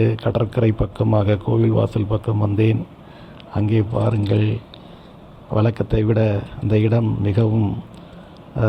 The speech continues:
அகலமாக தெரிந்தது. அதாவது வீதியாக நிறைய நின்-, பக்தர்கள் நின்று சாமி தரிசனம் செய்வதற்கு வசதியாக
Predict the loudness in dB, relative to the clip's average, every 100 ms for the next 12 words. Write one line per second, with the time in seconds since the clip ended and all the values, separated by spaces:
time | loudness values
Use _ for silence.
0 | 4 2 2 2 2 4 4 2 0 0
1 | 2 4 4 2 -4 -18 -20 -20 -20 -20
2 | -20 -10 -2 0 2 4 2 2 -2 -12
3 | -20 -8 2 4 6 4 4 2 0 -4
4 | -8 -2 0 2 4 4 2 0 -4 -6
5 | -2 0 2 4 4 4 2 0 -6 -18
6 | -20 -20 -20 -4 0 2 2 2 2 0
7 | 0 2 2 2 0 0 0 0 2 2
8 | 2